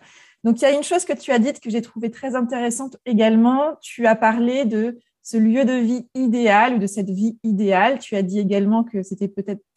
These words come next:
là le problème, que tu id-, idéalisais peut-être.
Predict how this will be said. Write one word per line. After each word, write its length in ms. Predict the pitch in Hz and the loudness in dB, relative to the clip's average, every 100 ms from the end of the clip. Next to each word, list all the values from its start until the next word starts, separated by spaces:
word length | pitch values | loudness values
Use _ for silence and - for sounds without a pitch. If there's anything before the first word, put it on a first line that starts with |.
| _ - | _ -4
là 180 | 208 | 0
le 80 | 226 | 0
problème, 540 | 226 - 196 220 269 302 | -2 -4 -2 0 -2 -4
que 80 | |
tu 240 | 247 - 208 | -12 -10 -2
id-, 320 | 202 190 208 247 | 0 -2 -6 -6
idéalisais 920 | 247 240 226 220 220 220 214 226 226 _ _ - - | -4 0 2 4 2 0 0 -4 -8 _ _ -12 -6
peut-être. 540 | 233 240 262 - - | -4 2 0 0 -8